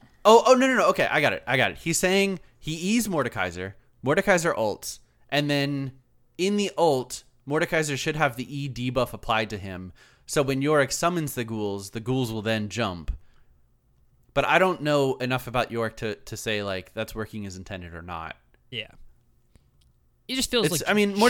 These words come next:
Speaker 1: Mordekaiser is also
Speaker 2: general,
Speaker 1: really
Speaker 2: but
Speaker 1: buggy.
Speaker 2: yeah.
Speaker 1: Yeah.
Speaker 2: Yeah.
Speaker 1: So,
Speaker 2: Good luck.
Speaker 1: um, thank you, Eden. Maybe I, I don't think Mordek-, or I don't think Yorick's good into Mordekaiser, actually.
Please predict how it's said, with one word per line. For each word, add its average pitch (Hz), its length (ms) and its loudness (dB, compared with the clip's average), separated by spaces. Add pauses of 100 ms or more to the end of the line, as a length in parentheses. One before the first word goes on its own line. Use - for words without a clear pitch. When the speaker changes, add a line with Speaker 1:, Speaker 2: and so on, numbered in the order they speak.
Speaker 1:
Mordekaiser 226 100 8
is - 60 0 (100)
also - 140 2
Speaker 2:
general, 117 100 -2
Speaker 1:
really 95 120 -4
Speaker 2:
but 85 120 -4
Speaker 1:
buggy. 82 160 -6
Speaker 2:
yeah. 104 100 -8 (160)
Speaker 1:
Yeah. 80 340 -4
Speaker 2:
Yeah. 113 100 -16 (180)
Speaker 1:
So, 85 200 -10 (800)
Speaker 2:
Good 123 80 2
luck. 123 140 4
Speaker 1:
um, 123 400 -2 (360)
thank 170 180 -6
you, 147 100 -4
Eden. 127 380 -4 (420)
Maybe 139 600 -2 (120)
I, 165 280 4
I 160 100 2
don't 240 160 0
think 160 140 -8
Mordek-, 117 260 -6
or 120 100 2
I 123 140 4
don't 175 100 0
think 123 140 -8
Yorick's 104 220 -6
good 104 120 -8
into 90 160 -14
Mordekaiser, 87 480 -10
actually. 80 520 -14